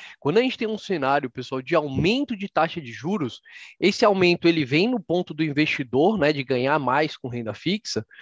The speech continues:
mas no lado da empresa que capta esse dinheiro, o que tá acontecendo é que esse dinheiro tá cada vez mais caro. Então, pra muitas startups, empresas que tão começando, é, esse custo ele aumenta bastante,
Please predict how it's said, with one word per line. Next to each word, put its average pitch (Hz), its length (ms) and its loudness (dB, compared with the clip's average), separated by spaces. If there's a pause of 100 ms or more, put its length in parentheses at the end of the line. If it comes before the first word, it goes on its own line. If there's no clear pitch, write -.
(400)
mas 226 600 4 (340)
no 262 200 4
lado 226 280 6
da 180 140 4
empresa 160 720 4 (240)
que 143 100 -12 (140)
capta 180 520 4
esse 143 200 -4
dinheiro, 135 540 4
o - 20 -10
que 185 140 -4
tá 185 100 4
acontecendo 208 440 2
é 226 60 4
que 226 80 -14
esse 226 160 -6
dinheiro 233 280 0
tá 240 120 2
cada 247 280 2
vez 202 200 0
mais 269 220 0
caro. 196 360 2 (600)
Então, 185 220 0
pra 254 140 2
muitas 269 360 -2
startups, 185 600 0
empresas 175 420 -4
que - 120 -14
tão 185 220 -2
começando, 175 880 0 (520)
é, 143 400 4
esse 202 260 0
custo 220 500 -4
ele 285 200 2
aumenta 269 500 2
bastante, 277 720 0